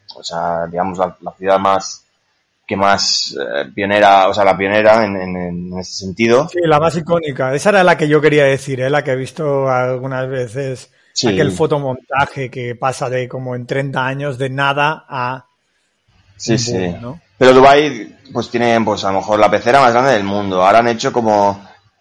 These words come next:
Speaker 1: eh, otra pez-, una piscina que en la que puedes bucear, que es la más grande del mundo. Tienen el, el edificio este,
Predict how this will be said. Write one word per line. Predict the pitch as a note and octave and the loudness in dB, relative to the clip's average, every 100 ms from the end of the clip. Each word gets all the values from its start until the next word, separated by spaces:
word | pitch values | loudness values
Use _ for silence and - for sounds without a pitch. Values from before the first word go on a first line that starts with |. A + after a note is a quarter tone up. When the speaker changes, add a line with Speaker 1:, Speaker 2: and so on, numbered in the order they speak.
| _ | _
Speaker 1:
eh, | - G#2 G2+ G2 G2 | -4 -2 -2 -2 0
otra | G2 A2+ F#2+ | 0 0 0
pez-, | G#2 - | -2 -6
una | F2+ A#2+ | -6 -4
piscina | A#2 A2+ - A#2+ C3 B2 | -4 -8 -4 0 0 0
que | |
en | A2+ | 0
la | G#2 | 0
que | G2 | 0
puedes | G#2+ G#2 | -2 -4
bucear, | A2 - G2+ A2 A#2 | -6 -2 4 4 4
que | A2 | -2
es | G#2+ | -2
la | |
más | G#2 G2 | 0 0
grande | G#2 A2+ | 0 0
del | F2+ | -2
mundo. | F#2 G2 F#2+ F2+ | -4 -4 -4 -4
Tienen | G2 A2+ A2 | -2 -2 2
el, | G#2 G2+ F#2+ | 2 0 0
el | F#2 F#2 | -2 -2
edificio | F2+ F#2+ F2+ G2+ - A2+ G#2+ | -4 -4 -6 -10 -4 2 2
este, | G#2+ - B2+ | 0 -2 -2